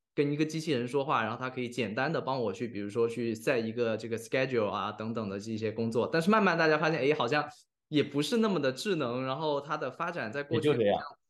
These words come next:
Speaker 1: 是的，也像你所说的，它可能是一个，呃，是不是一个指数性的这样的一个发展，就是它的，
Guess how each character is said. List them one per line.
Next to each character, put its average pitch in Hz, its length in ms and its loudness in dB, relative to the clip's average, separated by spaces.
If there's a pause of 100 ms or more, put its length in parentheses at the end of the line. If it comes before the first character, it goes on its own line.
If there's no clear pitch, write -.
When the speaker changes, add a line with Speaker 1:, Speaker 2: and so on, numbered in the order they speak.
(200)
Speaker 1:
是 - 180 -4
的， 151 180 2
也 131 120 2
像 175 200 -2
你 160 80 -4
所 131 200 -4
说 131 160 -4
的， 131 80 -4
它 165 100 -10
可 196 120 -12
能 113 120 -6
是 185 300 -4
一 127 200 -8
个， 135 460 0 (280)
呃， - 640 -8 (120)
是 - 240 -4
不 214 80 4
是 233 140 6
一 202 60 4
个 220 80 4
指 127 260 -2
数 254 160 4
性 220 160 4
的 147 100 4
这 156 80 0
样 151 80 4
的 139 80 0
一 131 40 0
个 131 80 0
发 143 120 -4
展， 120 160 -2
就 143 80 -2
是 156 80 2
它 190 160 0
的， 165 300 -2